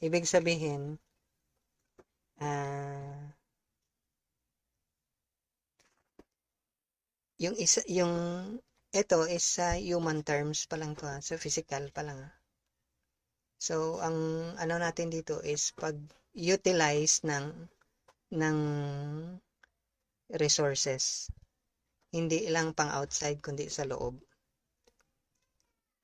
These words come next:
So, dito papasok yung principle na Prout supposed to be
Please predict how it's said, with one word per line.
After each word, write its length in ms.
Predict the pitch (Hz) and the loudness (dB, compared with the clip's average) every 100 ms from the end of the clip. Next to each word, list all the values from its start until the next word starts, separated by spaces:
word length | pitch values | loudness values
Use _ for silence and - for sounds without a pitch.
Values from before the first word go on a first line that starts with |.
| - | -6
So, 320 | 165 151 147 | -4 -2 2
dito 240 | 156 170 | 4 6
papasok 560 | 175 170 165 - 160 165 | 6 8 8 8 2 0
yung 80 | 160 | 0
principle 560 | 160 156 160 - 151 147 | 2 4 2 0 0 0
na 160 | 151 151 - - - _ _ _ | -2 -6 -10 -16 -20 _ _ _
Prout 320 | 151 143 - | 6 6 4
supposed 480 | - 151 139 139 - | -2 0 -2 0 -2
to 160 | 143 | 0
be 160 | 147 | 0